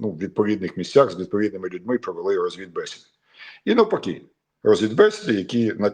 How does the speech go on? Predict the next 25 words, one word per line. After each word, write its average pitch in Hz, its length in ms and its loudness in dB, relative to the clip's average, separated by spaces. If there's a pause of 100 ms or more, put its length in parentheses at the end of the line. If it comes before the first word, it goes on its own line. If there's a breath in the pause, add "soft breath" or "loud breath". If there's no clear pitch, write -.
більш 113 240 2
фокусують 107 680 -2
увагу 101 320 4
сюди, 113 300 -2
і 101 100 -2
там 139 200 0
застосовуються 95 880 -4
всі - 180 -6
можливі, 90 600 -4 (280)
там, - 140 -18 (260)
кібер, 90 320 0
е, - 360 -16 (480)
засоби. 82 380 -2 (1120 soft breath)
А - 80 -6
Служба 180 300 2
безпеки 196 420 4
України, 92 400 2
на 113 120 2
жаль, 190 360 4
е, 90 600 -2 (240)
більше 120 480 4
зосередилась 113 840 4
на 139 220 6 (420)
опонентах 139 580 2
режиму. 92 400 -2